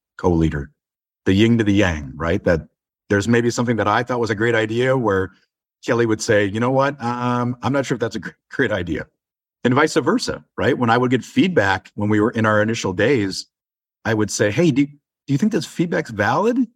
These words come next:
And Kelly'd be like, "Yeah, I can see how maybe someone misinterpret that. Maybe we say it this way." Or on the other hand, right? "No, someone's, I think, just getting wrapped, wrapped around the axle. I think we're doing the right thing," right? So that was number one. So I,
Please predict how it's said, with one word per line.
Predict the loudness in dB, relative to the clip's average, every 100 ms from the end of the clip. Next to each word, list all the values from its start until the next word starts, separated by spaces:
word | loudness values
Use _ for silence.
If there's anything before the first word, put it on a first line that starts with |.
| _ _ -6
And | -4
Kelly'd | -4 -4
be | -2
like, | -2 0
"Yeah, | 0 2 0 -2 -8 _ _ _ _ -10
I | -6
can | -4
see | 0 2
how | 2
maybe | 0 -2
someone | -4 -4 -4
misinterpret | -4 -4 -4 -6 -2
that. | 0 2
Maybe | 0 0
we | 0
say | 0 -2
it | -2
this | -4 -4
way." | -2 -2 -4 -8 _ _ _ -2
Or | 0 -2 _ _ -2
on | 0
the | 0
other | 0
hand, | 0 0 0
right? | 0 -2 -4 _ -4
"No, | 0 2 2 2 0 -4 _ _ _ _
someone's, | -8 -4 -2
I | -2
think, | -2 -4
just | -4
getting | -2 -2
wrapped, | -2 -2 -4
wrapped | -6 -4
around | -4
the | -2
axle. | -2 -4 -4 -4 -4 _
I | -10
think | -6 -2
we're |
doing | -2 0
the | -2
right | -2 -6
thing," | -8 -10 -10
right? | -10 -6
So | 0
that | 2
was | 2 4
number | 4
one. | 4 4 2 -4
So | 0 2
I, | 2